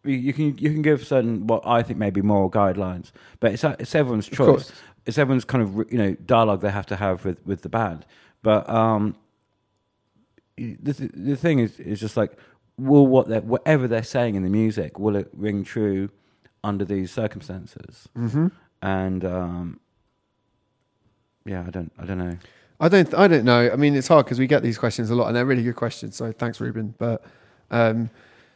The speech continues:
Speaker 2: you co-, there's so mu-, so much of this comes from your own ability to square with something. If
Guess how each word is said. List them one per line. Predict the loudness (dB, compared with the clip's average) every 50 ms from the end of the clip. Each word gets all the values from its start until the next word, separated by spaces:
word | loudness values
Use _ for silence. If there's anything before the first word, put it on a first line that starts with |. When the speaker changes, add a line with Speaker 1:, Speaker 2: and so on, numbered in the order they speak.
| _ _ _ _
Speaker 2:
you | -2 -2 -2
co-, | 0 0 -2 -2
there's | -2 -14 -12 -6 2 4 4 4 2
so | -2 -6 2 4 6 6
mu-, | 6 4 2 -2
so | -2 2 4 4
much | 6 4 2 2 0
of | -2
this | 0 0 0 0
comes | 0 0 0 0 0
from | -2 0 2
your | 2 4 4 6
own | 6 6 4 4 2 2 0 -2 -4 -4
ability | -4 -2 0 2 0 0 0 -4 -8
to | -6 -8 -10
square | -4 0 2 2 2 2
with | 0 -4
something. | -4 -6 -8 -6 -8 -10 -8 -4
If | -4 -4 -4 -6